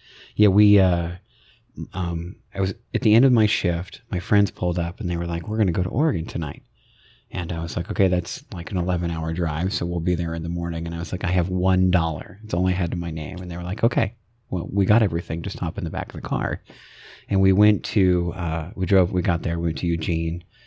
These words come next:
And, uh, it's Cougar Reservoir just outside of Eugene, and that's where the Rainbow family was.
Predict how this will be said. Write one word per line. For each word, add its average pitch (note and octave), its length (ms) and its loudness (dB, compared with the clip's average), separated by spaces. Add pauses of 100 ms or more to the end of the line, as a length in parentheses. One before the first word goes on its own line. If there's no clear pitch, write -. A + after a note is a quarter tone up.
(260)
And, E2+ 280 -2
uh, E2 200 -2
it's - 140 -12
Cougar A#2 280 4
Reservoir E2+ 580 2
just E2+ 280 -6
outside D#2+ 460 -6
of E2+ 160 -8
Eugene, E2+ 600 -2
and E2+ 140 -6
that's D#2+ 180 -6
where F2+ 80 -4
the E2+ 100 -4
Rainbow G2 340 -2
family C#2 340 -8
was. C#2+ 400 -8